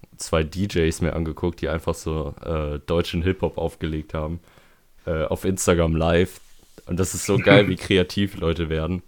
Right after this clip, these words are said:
Speaker 1: So, keine Ahnung, ich glaub, der macht das jetzt täglich. Also wer Bock hat, einfach mal bei Flimmy elf reinschauen. Äh, lohnt sich auf jeden Fall. Ähm, ja, aber auch sowas ist irgendwie möglich, dass wir jetzt einfach alle zusammensitzen und mal ein bisschen labern und das, äh, ja, die Zeit ein bisschen umkriegen.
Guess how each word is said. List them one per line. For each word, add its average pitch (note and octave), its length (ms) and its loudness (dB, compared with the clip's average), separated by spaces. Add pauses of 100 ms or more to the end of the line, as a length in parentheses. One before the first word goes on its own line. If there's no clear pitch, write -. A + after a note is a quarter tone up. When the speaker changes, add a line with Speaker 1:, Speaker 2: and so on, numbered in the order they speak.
(640)
Speaker 1:
So, E2 500 0 (960)
keine F3 200 2
Ahnung, E2+ 120 4
ich - 120 -2
glaub, - 180 2
der F#2+ 80 2
macht F2+ 180 2
das F2+ 140 -4
jetzt - 200 -2
täglich. F2+ 580 2
Also E2 200 0
wer E2+ 140 4
Bock E2+ 240 -2
hat, F2 240 -2 (240)
einfach F2 260 -2
mal F2 140 2
bei E2+ 140 6
Flimmy F#2 440 2
elf F#2 360 4
reinschauen. E2+ 500 -4 (680)
Äh, D#2+ 320 -4 (100)
lohnt E2+ 260 0
sich D#2+ 180 -4
auf D#2 140 0
jeden D#2 200 0
Fall. D#2+ 340 -2 (880)
Ähm, D#2 520 -4 (800)
ja, F2 200 6
aber E2 180 2
auch F2 140 2
sowas F#2+ 380 2
ist F2 120 -6
irgendwie E2+ 300 -2
möglich, E2 280 -4
dass - 200 -2
wir E2+ 80 2
jetzt E2 240 -4
einfach E2 220 -4
alle E2+ 180 -4
zusammensitzen F2 720 -6
und F#2 120 -2
mal F2 100 -2
ein F2 100 -2
bisschen E2+ 240 -6
labern F2 380 -4
und D#2+ 120 -10
das, - 300 -10
äh, D#2+ 380 -4
ja, E2 440 -8
die E2 120 -6
Zeit F2 260 0
ein F2+ 60 -2
bisschen D#2+ 260 -4
umkriegen. D#2+ 480 -8